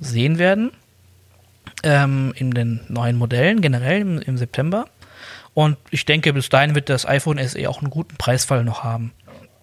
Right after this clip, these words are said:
Und dann kann man sich ja überlegen, zu Black Friday vielleicht zuzugreifen. Ich weiß ja nicht,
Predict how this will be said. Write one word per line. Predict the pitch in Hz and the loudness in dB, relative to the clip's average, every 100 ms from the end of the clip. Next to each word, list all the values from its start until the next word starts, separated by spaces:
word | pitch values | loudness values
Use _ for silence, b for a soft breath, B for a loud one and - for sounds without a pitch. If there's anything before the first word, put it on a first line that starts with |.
| _ _ - _ | _ _ -20 _
Und | - - | 0 2
dann | 160 | 2
kann | - | 4
man | 156 143 | 4 2
sich | 135 | 2
ja | 139 | 2
überlegen, | 139 139 139 143 143 | 2 2 2 0 0
zu | 131 | -2
Black | - 151 | -2 -4
Friday | - 127 139 147 | 0 2 2 0
vielleicht | - 139 - | 0 -2 -2
zuzugreifen. | - - 156 151 147 147 | -10 -10 -4 -2 0 -2
Ich | - | -2
weiß | 131 139 | 0 0
ja | |
nicht, | 147 - | 0 -4